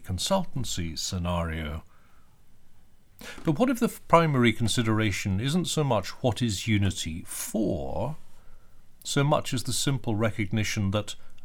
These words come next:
non-negotiably it just is?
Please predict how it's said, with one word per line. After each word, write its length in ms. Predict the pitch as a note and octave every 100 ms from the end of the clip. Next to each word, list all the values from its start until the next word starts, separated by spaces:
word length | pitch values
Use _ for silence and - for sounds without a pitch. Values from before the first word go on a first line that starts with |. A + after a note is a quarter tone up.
| -
non-negotiably 1400 | G#2+ A#2 A#2 A2 G2+ F#2 C3+ D#3+ D#3+ - F#2+ - F#2+ G2
it 220 | B2+ B2 -
just 520 | A2 F#2+ - - - - - -
is? 680 | C#3 D3+ B2+ F#2 F2 E2 -